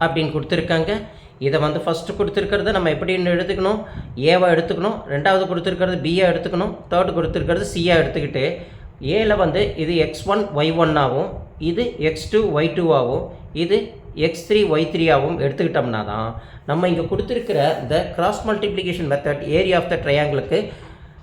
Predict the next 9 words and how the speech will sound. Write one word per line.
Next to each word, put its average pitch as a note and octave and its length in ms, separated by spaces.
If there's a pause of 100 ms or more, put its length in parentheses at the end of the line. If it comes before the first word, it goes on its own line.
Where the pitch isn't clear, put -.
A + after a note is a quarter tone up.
(300)
மெத்தடில் E3+ 400
யூஸ் G3 220
பண்ணுறதுக்கு C#3+ 440
நம்மளுக்கு D3 300
இருக்குன்றதுனால, C3 720 (1000)
புரியுதுங்களா? F3+ 440 (260)
area G3 200 (140)
equal D#3 320
to D3 60